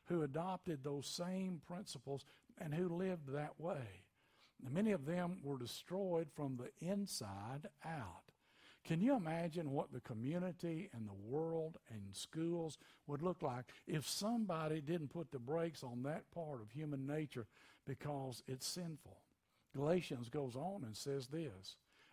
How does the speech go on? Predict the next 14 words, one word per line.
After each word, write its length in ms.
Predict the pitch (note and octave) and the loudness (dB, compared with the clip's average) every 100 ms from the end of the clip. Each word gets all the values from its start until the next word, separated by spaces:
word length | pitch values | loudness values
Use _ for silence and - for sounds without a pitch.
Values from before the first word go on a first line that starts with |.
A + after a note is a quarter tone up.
| - A#2 | -10 -6
"Idolatry 960 | A2+ A2 A#2+ D3 E3 - G3+ G#3 F#3 - - | -4 0 0 0 -2 -4 -4 -4 -6 -12 -20
and 160 | F#2+ F#2+ | -16 -4
witchcraft, 880 | C3 F3 - - D3+ F3+ E3 C#3 - _ _ _ _ - | -2 -2 -6 -6 -4 -4 -6 -12 -18 _ _ _ _ 4
hatred, 640 | E3+ G3 - G#3+ F#3+ B2+ | 6 6 2 -4 -2 0
discord, 640 | E3+ - - - G#3+ E3+ | 0 0 -4 -4 -4 -4
jealousy, 560 | A#2+ C3 E3+ E3 - G3+ - | -2 0 2 0 -2 -4 -2
fits 300 | F3+ F#3+ - | -4 -4 -6
of 160 | B2+ C3+ | -4 0
rage, 440 | D#3 E3 E3 - - - - | 2 2 0 -6 -20 -16 -4
selfish 640 | - F3+ G#3 G#3 A3+ - - | 0 4 4 2 -2 -2 -2
ambition, 760 | B2+ A2+ A2+ F3 D#3+ F3 E3+ | -2 -2 0 0 0 -4 -6
dissensions, 840 | D3 A2 - F3 F3+ - F3 E3 - - - - | -6 -4 -4 -4 -4 -6 -6 -6 -8 -16 -20 -6
and 180 | A#2+ A#2+ | -2 -2
factions." 960 | - - D#3+ - - G2 E2+ F#2 - | -2 -2 -2 -8 -10 -8 -10 -14 -16